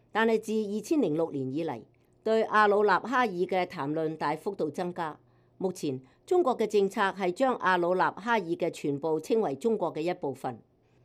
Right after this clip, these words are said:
今年夏天發生嘅洞朗對峙事件，使得中印兩國民間嘅對立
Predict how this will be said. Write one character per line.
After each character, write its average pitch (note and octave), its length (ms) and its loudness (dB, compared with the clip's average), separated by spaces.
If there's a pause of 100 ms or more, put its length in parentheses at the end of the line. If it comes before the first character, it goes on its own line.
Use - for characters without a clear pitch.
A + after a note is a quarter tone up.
(440)
今 D#4 140 2
年 C#4 160 4
夏 G#3 160 0
天 C4 240 2
發 A3+ 160 4
生 B3 180 0
嘅 G3 200 4
洞 E3+ 280 0
朗 E3 240 4
對 F3+ 220 2
峙 D#3+ 180 -2
事 D3 220 -6
件， D3 300 -2 (720)
使 B3+ 200 0
得 C#4 120 0
中 C#4+ 360 4
印 G#3+ 220 6
兩 F#3+ 180 4
國 G3 220 4
民 D#3 240 0
間 B3 260 2
嘅 F#3 240 2
對 F#3+ 240 2
立 F#3 80 4